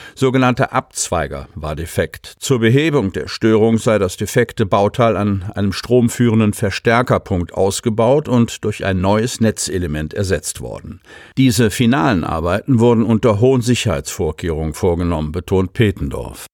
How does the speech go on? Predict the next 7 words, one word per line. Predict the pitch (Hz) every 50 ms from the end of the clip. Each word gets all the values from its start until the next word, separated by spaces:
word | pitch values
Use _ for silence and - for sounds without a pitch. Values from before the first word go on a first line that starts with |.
| _ _ _ _ _ _ _ _
Am | - 107 98 95 92
Donnerstag | - 151 165 151 110 90 - - 85 78 87 120 - -
sei | - 131 120 120 123 135
die | - - 98 90 82
Reparatur | 107 107 107 - - 107 104 104 - - 117 101 85 73
beendet | 78 107 - 95 98 98 92 87 - -
worden. | 90 82 78 78 76 85 -